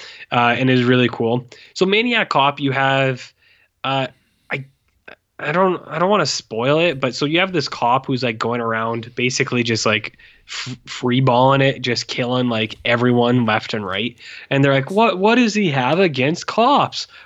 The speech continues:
What could his problem be? Nobody knows." So, like, the movie is, like, trying to solve the mystery. It's like, it's like, what is, what was his, like, story? What's his secret origin, Jarrett?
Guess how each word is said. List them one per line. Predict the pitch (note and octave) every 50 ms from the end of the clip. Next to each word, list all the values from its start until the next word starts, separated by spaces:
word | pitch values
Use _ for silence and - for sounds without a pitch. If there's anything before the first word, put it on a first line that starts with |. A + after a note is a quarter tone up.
| - -
What | E3+ G3+ A3 - -
could | - F3 F3
his | E3 D#3 F#3 G#3+ -
problem | - - F3+ A3 C4+ D4+ D4 C#4+ B3+ A#3 G#3+ F3+ D#3+
be? | D3 C3 A#2+ A2+ G#2+ - _ - - - _ -
Nobody | - A3 B3+ C4+ C#4+ A#3+ F#3+ F3+ G#3 C4 C#4+
knows." | D4 D4+ D#4+ E4 E4 D#4+ D4+ C#4 B3+ A3 F#3 E3 D#3 C#3+ B2 - - _ - - - -
So, | - - D3+
like, | D3+ D3+ C#3+ C3
the | -
movie | C#3+ C3 B2+ C3 D3 D3+ E3+ F3
is, | E3+ C#3+
like, | C3 B2 A2+ A2+ A2+ _ _ _ _ _ - - _ -
trying | - - C3 C#3
to | C3+ C3
solve | - - - A#2+ A#2 A#2+ B2+ B2+
the | B2 A2+
mystery. | G#2+ G#2 A2 - - - C3+ C3+ C#3+ C#3
It's | B2 - -
like, | B2 A2 A2 - - - - - - - -
it's | -
like, | C3+ A#2 A2 A2+
what | D#3 D#3 D#3+ E3+ F3 F3 F#3+ G3
is, | G3+ G3+ F#3 E3 F3 D#3+
what | - C#3+ D#3 D3+ E3 F#3 E3+
was | F3 F3+ E3+ -
his, | F3 D#3+ C#3 C3+ C3+ C3 C3+ B2
like, | B2+ A#2+ A#2 A2+
story? | - - - - - B2+ C3+ C3+ A#2 G#2+ G2+
What's | A2 C3 D3 C#3+
his | - E3 C3+ -
secret | - - D#3 D3+ - - C3+ A#2+ A#2
origin, | A#2+ A#2 A#2 B2 B2 A#2 A#2 A2 F#2 F#2 G2
Jarrett? | G2+ G2 F#2 F#2+ G2 G2 -